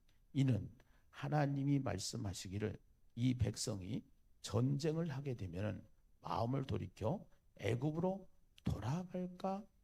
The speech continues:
하셨습니다. 그렇게 얘기를 해요. 여기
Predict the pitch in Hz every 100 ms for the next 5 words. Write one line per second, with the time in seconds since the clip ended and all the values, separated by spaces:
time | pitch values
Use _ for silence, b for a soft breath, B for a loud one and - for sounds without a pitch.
0 | - - - - 139 - 123 - - -
1 | - - - - 98 - 80 - 78 -
2 | - - - _ _ _ _ _ - 131
3 | 120 107 214